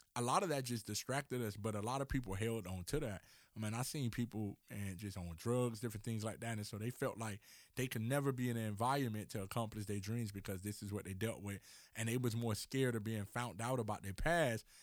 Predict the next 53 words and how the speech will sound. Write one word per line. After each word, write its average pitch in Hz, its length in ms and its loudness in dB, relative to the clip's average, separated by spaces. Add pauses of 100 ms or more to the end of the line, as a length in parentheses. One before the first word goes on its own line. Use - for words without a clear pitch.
(180)
than 113 140 0
people 131 280 0
finding 120 340 0
out 110 180 -2
what 113 180 0
their 107 100 -2
gift 123 340 4
was. 92 360 0 (280)
And 98 120 -2
because 160 420 6
they 156 100 0
was, 127 260 -2 (140)
they 127 120 0
was 117 140 0
so 113 120 -2
scared 147 380 2
about 110 240 -2
their 107 100 -4
past 139 460 0
and 101 160 -6 (200)
everything 123 360 -2
that 107 100 -4
they've 113 180 2
been 196 240 0
through, 120 220 2 (400)
it 147 220 0
just, 143 240 4
one 135 180 2
of 131 80 0
them 127 120 -4
things, 123 200 -2
it 135 40 4
just 131 260 -2
suffocated 123 560 0
them 120 140 0
to 113 40 -2
kinda 120 300 -2
go 104 160 0
hide 110 540 0 (420)
in 131 100 4
a 104 80 4
job 113 500 2
or 92 100 -4
go 101 180 0
hide 113 500 4 (320)
behind 110 380 0
more 120 180 4
drugs 107 420 2
and 90 100 -8
go 92 120 -4
hide 123 300 2
behind 113 360 -4
alcohol 107 520 -2